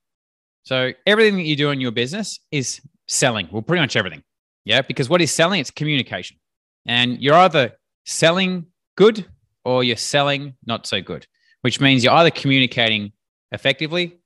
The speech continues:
or you're communicating ineffectively. So you can't avoid this, right?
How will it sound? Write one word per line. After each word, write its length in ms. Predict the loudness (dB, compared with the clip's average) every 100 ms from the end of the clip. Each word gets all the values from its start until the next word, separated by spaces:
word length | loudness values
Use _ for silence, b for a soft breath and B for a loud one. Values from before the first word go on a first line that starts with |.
| _ -10
or 80 | -8
you're 60 | -6
communicating 640 | -2 -2 0 0 0 -4 _ _ _ _ _ -6
ineffectively. 760 | -4 -4 -6 -8 -14 -16 -20 _ b b b b b -8
So 100 | 0
you 120 | 2
can't 220 | 4 4 4
avoid 280 | 4 2
this, 340 | 2 -6 -6 _ _ _ _ _ _ -6
right? 220 | -2 -2